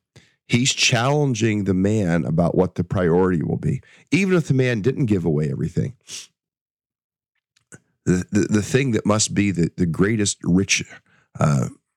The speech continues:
of, of the greatest value, that's the word I want to say, to the man needs to be the kingdom of God, needs to be the king of the kingdom of God, the Lord Jesus himself.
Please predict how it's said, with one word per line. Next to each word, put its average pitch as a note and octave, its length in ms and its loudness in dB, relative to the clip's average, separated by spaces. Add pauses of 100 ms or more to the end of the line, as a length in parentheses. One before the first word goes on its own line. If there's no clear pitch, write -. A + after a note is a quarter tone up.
(2000)
of, G#2 120 2
of A2+ 140 0
the G#2+ 80 0
greatest A#2 400 0
value, D#2+ 520 0
that's E2+ 260 0
the G2 100 -2
word E2+ 180 2
I D#2 40 2
want D2+ 240 0
to D2+ 100 0
say, D#2+ 420 0
to E2 380 2 (440)
the F2 80 2
man G2+ 440 0 (160)
needs G2+ 280 2
to G2 80 -4
be G2+ 80 2
the F#2 100 -2
kingdom G#2+ 280 0
of G2 100 0
God, G2 320 -2
needs F2+ 220 -2
to F#2 60 -6
be G3 80 2
the D3 120 -4
king C#3 340 0
of F2 240 -2
the D#2+ 80 -2
kingdom D2+ 320 -4
of D2 140 -6
God, C#2 320 -4 (160)
the F2+ 100 0
Lord F2+ 220 2
Jesus F2 440 -2
himself. G#2+ 480 -2